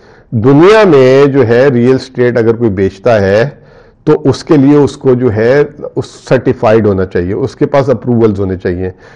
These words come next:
जो real estate develop करता है उसके पास experience होना चाहिए, उसको company उसके disclosures होते हैं।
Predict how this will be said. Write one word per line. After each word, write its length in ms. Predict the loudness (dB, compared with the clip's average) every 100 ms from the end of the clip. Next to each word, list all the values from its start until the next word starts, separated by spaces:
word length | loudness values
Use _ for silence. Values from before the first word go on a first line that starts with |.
| -8 0
जो 120 | 2
real 200 | 4 2
estate 240 | 0 -2
develop 540 | 0 2 4 2 0 0
करता 360 | -2 0 0 2
है 100 | 2
उसके 200 | 2 0
पास 140 | 0
experience 540 | -4 -4 -2 0 0
होना 160 | 0 0
चाहिए, 320 | 0 0 2
उसको 300 | 0 0 -4
company 360 | -2 -4 -2 -2
उसके 280 | -2 -2 -2
disclosures 580 | -2 0 2 4 2
होते 220 | 0 -4
हैं। 120 | -8